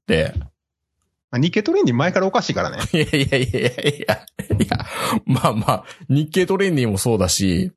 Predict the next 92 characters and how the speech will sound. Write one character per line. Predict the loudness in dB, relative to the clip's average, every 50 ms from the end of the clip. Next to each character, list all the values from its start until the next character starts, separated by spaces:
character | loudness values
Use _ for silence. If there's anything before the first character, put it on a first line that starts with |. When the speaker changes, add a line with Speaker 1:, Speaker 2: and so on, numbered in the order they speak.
| _ _ _ _ _ _ _ _ _
Speaker 1:
い | 0
や、 | 0 2 0 0
ま | 0 0 2 2
あ | 2
ま | 0 -2 -2
あ、 | -2
そ | 0 0 0
う | 0
い | 2
う |
こ | 0 0
と | 0 0
を | 0 2 2 2 2 2
言 | 2 0
っ | -2
て | -4 _ -2 0 0
い | 0 -2
て、 | -2 0 2 2 2 0
で、 | 0 0 0 2 2 2 0 -2 _ -6
そ | -4 0
こ | 0 0
に | 0 0
田 | 0 0
畑 | 0 2 0 0
さ | 0 0 0
ん、 | 0 0 0 2
あ | 0
の、 | 0 0
田 | -2 -2 -2
畑 | 0 0 0 0
大 | 0 2 2 2
学 | 0 0 -2 0 0
で | 2
有 | 2 2 2
名 | 2 2
な | 0 0
田 | 0 0
畑 | 0 2 0 2 2
さ | 2 2 0
ん | 0 2
が、 | 2 2 2 2 0 -2 -6 -12 _ _ _ -4
Speaker 2:
あ、 | -4 -4 -4 -6 _
あ | 0 0
の、 | 0 0
ブ | 0 0
ラ | 0 0 0
ン | 2
ド | 2 2
人 | 0 0 0
に | 0 0
な | 0 0
れ | 0 0 -2
の。 | 0 0
Speaker 1:
ブ | 2 2 4
ラ | 2 2
ン | 2
ド | 0 0
人 | 2 2 2
に | 2 2 2
な | 2 4 4
れ | 4 4
の。 | 4 2 0 0 0 0 -2 -2 -2 -4 -10 -2 0
Speaker 2:
う | 0
ん。 | 2 2 0 -2
Speaker 1:
<laughs> | -4 -2
田 | -2 0
畑 | 0 0 0 0 -2
さ | 0 -2 -2
ん | 0
が、 | 2 2 2 0 -2 -8 -16 -20 -20 -8 _
Speaker 2:
う | -4 -2
ん。 | 0 0
Speaker 1:
な | 2 2
ん |
か | 2 0
ち | 0
ょ | -2
っ |
と | -4 -2
コ | -2 -2
ラ | 0 0
ム | 0 0
み | 0
た | 0 0
い | 0
な | 2
の | 0
書 | 0 2
い |
て | 2 0
い | 0
て、 | 0 0 0 0 2 0 -2 -4